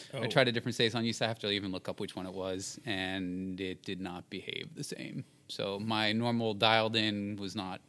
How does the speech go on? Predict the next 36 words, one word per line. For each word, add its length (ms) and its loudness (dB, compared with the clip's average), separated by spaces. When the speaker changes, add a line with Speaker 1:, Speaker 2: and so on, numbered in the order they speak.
Speaker 1:
right 200 0
Speaker 2:
Mm-hmm. 100 4
Speaker 1:
at 60 2
all. 240 -2
The 60 4
other 100 2
thing 160 4
was 200 4
I 60 6
didn't, 320 2
uh, 260 0
I 80 0
normally 300 4
put 320 -4
little 140 -6
Cara 260 0
Munich 300 0
in 80 0
here. 240 0
Speaker 2:
Okay. 120 -2
Speaker 1:
I 100 4
didn't 100 0
have 140 4
Cara 200 2
Munich. 260 2
I 120 0
got 180 2
something 240 -2
from 160 -2
you, 140 0
Warren, 260 -2
where 100 -2
we 100 -4
mix 240 -6
a 40 -8
little 180 -8